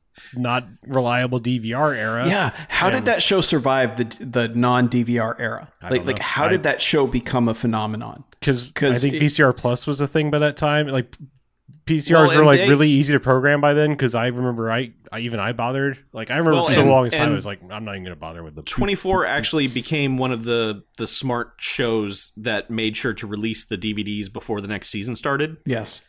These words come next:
Speaker 3: So you could always get the season set for, like, a hundred dollars, <laughs> and, and watch them all before the next
Speaker 2: Yeah,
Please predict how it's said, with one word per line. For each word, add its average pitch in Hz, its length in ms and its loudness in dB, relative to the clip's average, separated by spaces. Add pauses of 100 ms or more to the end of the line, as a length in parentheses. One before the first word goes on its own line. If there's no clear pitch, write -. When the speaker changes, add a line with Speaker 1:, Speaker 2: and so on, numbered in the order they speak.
(400)
Speaker 3:
So 113 440 -2
you 123 140 -6
could 135 120 -2
always 127 300 -2
get 123 280 -6
the 113 120 -2
season 113 340 -2
set 127 280 -2
for, - 140 -8
like, 92 280 -6
a 127 40 -4
hundred 95 400 -10
dollars, 85 440 -10 (440)
<laughs> - 0 - (1200)
and, 165 520 -6
and 135 240 -4
watch 135 300 -4
them 139 180 -2
all 123 160 -2
before 120 280 -2
the 117 80 -4
next 120 120 -2
Speaker 2:
Yeah, 143 60 0